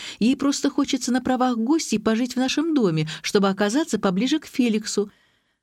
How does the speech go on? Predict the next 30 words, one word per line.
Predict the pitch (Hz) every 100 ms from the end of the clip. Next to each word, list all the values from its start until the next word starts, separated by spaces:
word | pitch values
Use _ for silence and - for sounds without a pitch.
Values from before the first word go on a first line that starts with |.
| _
который, | 202 233 233 220
по | 208
мнению | 202 208 190 185
Медведевой, | 180 214 339 180 147
научит | 147 185 226 294 277 262
её | 226
летать | 214 190 202 202
на | 196
метле. | 196 190 156 127 117 - _ _ _ _ _ _ _ _
Дегтярёв | 143 151 147 226 -
тоже, | - 254 190
похоже, | 196 190 185 175
не | 170
встревожился. | 160 - 180 156 156 139 135 135 151 _ _ _ _
В | -
противном | 151 156 147 139
случае | - 220 - 143 - -
он | - 170
бы | 156
уже | 160 160 151 -
нёсся | 160 190 196 -
к | 156
особняку, | 156 156 147 143 - 254 -
снятому | - 180 165 151 156
Балабановой, | 139 156 139 139 247 233 143
вызывая | 143 147 147 165 226
на | 190
ходу | 120 135
свою | 190 135 123
бригаду. | 156 175 143 110 113